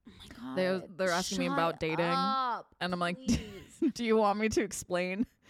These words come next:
Speaker 2: how I'm on an incredibly high dose of, uh, antidepressants and they make it so I really just have no sexual or really romantic interests?"
Speaker 1: Maybe we can, like, turn it on them. I'll be like, "So."
Speaker 2: Well, that's, that is what I always do, is I always turn it on them and I do tell them the truth.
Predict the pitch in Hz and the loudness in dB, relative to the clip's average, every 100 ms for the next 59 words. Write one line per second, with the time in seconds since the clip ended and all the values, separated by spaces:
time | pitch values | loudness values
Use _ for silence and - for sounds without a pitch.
0 | - - - 190 175 170 165 160 170 190 | -20 -2 0 4 4 2 -2 -6 -6 -4
1 | 160 175 160 - 139 156 147 139 165 180 | -2 -4 -6 -2 0 0 0 0 0 -2
2 | 151 151 - - 151 113 92 - 170 170 | -4 -6 -8 -2 0 0 -4 -4 -6 -4
3 | 165 170 170 170 196 202 233 170 156 156 | -6 -4 -4 -4 -4 -2 -4 -6 -4 -4
4 | 147 - 170 147 139 147 151 175 160 151 | -6 -2 2 4 4 2 0 0 -2 -4
5 | - _ _ _ - - 170 180 156 151 | -20 _ _ _ -20 -10 0 2 2 0
6 | 170 - 190 - - - 151 151 147 151 | -2 -6 -6 -2 0 2 4 2 0 -2
7 | 156 151 151 165 160 175 269 - 226 208 | -2 -2 -2 -2 0 2 0 0 -2 2
8 | 208 247 302 269 254 - 170 170 165 160 | 2 2 0 0 0 0 2 2 -2 -6
9 | 156 160 - 208 196 202 202 - _ - | -8 -10 -12 -10 -8 -10 -12 -16 _ -14
10 | - 370 294 330 339 - - 262 - - | -6 4 8 10 8 6 0 4 4 4
11 | 277 269 254 240 208 202 208 180 185 165 | 2 4 6 6 8 8 6 2 -2 0
12 | 202 185 - 220 262 - - 202 196 190 | 2 2 6 8 6 4 0 2 4 4
13 | 185 185 170 170 - 170 - 180 170 165 | 2 0 0 -2 -2 -6 2 2 2 -2
14 | 165 - 170 180 226 | -4 -6 -2 0 0